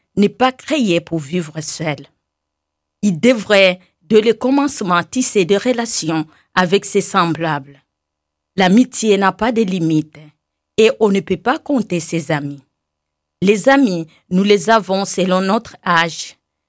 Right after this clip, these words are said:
Les amis d'enfance, les amis de l'école pour ceux qui ont eu cette chance, les amis de service, les amis de voyage.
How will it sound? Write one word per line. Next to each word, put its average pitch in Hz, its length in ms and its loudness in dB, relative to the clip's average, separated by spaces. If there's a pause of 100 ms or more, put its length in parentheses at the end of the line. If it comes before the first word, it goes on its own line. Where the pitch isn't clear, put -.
(260)
Les 185 200 0
amis 202 220 2
d'enfance, 170 840 -4 (600)
les 175 200 0
amis 226 200 2
de 214 100 2
l'école 160 680 -2
pour 170 160 -8
ceux - 200 -2
qui 208 220 -6
ont 165 320 -2 (220)
eu 196 220 0
cette 233 300 0
chance, - 640 -4 (560)
les 208 280 2
amis 220 260 2
de 190 100 0
service, 160 680 -4 (560)
les 190 260 2
amis 170 220 0
de 156 100 0
voyage. 143 680 -6